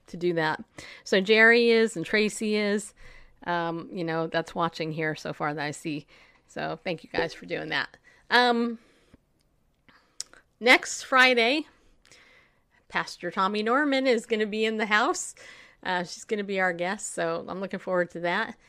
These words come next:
And I think that is pretty much it as far as announcements goes. So, um, I think that's it. So, Bareface,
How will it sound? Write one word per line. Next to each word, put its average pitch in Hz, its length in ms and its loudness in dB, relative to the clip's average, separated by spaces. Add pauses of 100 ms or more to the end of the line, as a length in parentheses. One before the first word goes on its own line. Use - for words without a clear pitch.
(380)
And 180 640 -2
I 185 40 0
think 440 380 -2
that 240 220 2
is 233 120 0
pretty 254 320 -2
much 240 280 -4
it 403 260 -6
as 196 140 -12
far 202 220 -2
as 180 160 -4
announcements 185 580 -4
goes. 180 440 -2 (500)
So, 175 600 -2 (920)
um, 175 420 -4 (960)
I - 80 -8
think 240 160 -6
that's 240 220 -2
it. 349 240 -2 (760)
So, - 160 -8
Bareface, 233 880 0